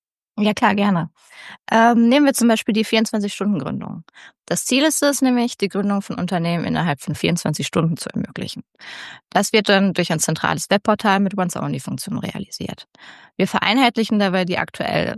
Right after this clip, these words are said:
ungefähr sechstausend Prozessvarianten auf kommunaler Ebene zu einem einzigen gültigen Prozess für ganz Deutschland. Ein weiteres wichtiges Projekt ist der Bauturbo, der den Planungszeitraum für den Wohnungsbau nämlich massiv verkürzt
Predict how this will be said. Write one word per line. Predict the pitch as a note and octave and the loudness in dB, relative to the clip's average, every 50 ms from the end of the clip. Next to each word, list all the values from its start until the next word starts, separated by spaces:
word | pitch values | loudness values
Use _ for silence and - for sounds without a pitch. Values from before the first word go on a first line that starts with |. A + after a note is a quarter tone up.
| - | -6
ungefähr | - F#3+ F#3+ E3 - - D#3 | -2 -2 -2 0 0 0 0
sechstausend | - F#3 G3+ - - - F3+ F#3+ G#3 F3+ D#3+ - | 0 0 -2 -2 0 2 4 4 4 2 0 -2
Prozessvarianten | - E3 - F3 F3+ - D3+ D3 D3 C#3 C#3+ C#3+ D#3+ - - | -4 -2 0 -2 0 0 0 0 0 0 -2 -2 -4 -4 -6
auf | - C3+ - | -8 -8 -6
kommunaler | - E3 D3+ D#3 D3+ D3+ C#3+ C#3+ - - | -4 -4 -2 -2 0 0 0 0 -2 -2
Ebene | - D#3 E3+ F3 F#3 F#3+ G3+ G#3+ _ - | -2 -2 0 0 -2 -2 -4 -6 _ -10
zu | - - - | -4 0 0
einem | - F3+ F#3+ F#3+ | 2 2 2 0
einzigen | - F#3+ G#3 B3 - - A#3+ A#3 | 0 0 0 -2 0 0 0 2
gültigen | G3+ G#3 G3+ - A3 G3+ F#3+ | 2 2 0 0 -2 -2 -4
Prozess | - - - - E3 - | -4 -6 -6 -4 -4 -4
für | - D#3+ | -4 -2
ganz | - F3 E3 E3+ - | -2 0 0 0 0
Deutschland. | - D3+ D3+ E3 - - F#3 - - - - _ _ _ _ - - - - - _ _ _ _ _ _ - | 2 2 2 0 -2 -8 -8 -10 -10 -12 -14 _ _ _ _ -20 -20 -20 -20 -20 _ _ _ _ _ _ 0
Ein | F3+ F#3 E3+ | 0 2 2
weiteres | E3 G3 - D4 B3+ A#3 - | 2 2 2 2 2 2 2
wichtiges | B3 A3 - - A#3 A3+ | 0 -2 0 0 0 0
Projekt | - - - G#3+ G#3 G3+ G3+ - | 0 0 0 0 2 0 0 -4
ist | - F3+ - | -6 -4 -2
der | F#3 E3 | -2 0
Bauturbo, | C3+ D#3 D3 D3 C3 - - - - - - - - - _ - | 2 2 0 0 0 -4 -8 -8 -8 -8 -10 -12 -12 -14 _ -4
der | - F3+ | -2 -2
den | F3 D#3 | -2 -2
Planungszeitraum | - - E3 F#3+ G#3 G3+ - - F#3 F3 F3+ - E3+ F3 E3+ | 0 0 2 2 2 0 2 2 2 2 2 2 0 0 0
für | - C#3+ | -2 -4
den | D3 C#3 | -4 -2
Wohnungsbau | C#3+ E3 E3 D#3+ D#3 - - D3 D3 | -2 -2 -2 -2 -2 -4 -4 -4 -2
nämlich | D3+ D3+ D3 D3 - - | -2 -2 -4 -4 -4 -4
massiv | D3 - - - - A3 - | -4 -2 -2 -2 -2 -2 0
verkürzt | - G3 F#3+ - - E3 - - - - - | 0 0 0 0 0 0 0 0 -4 -6 -12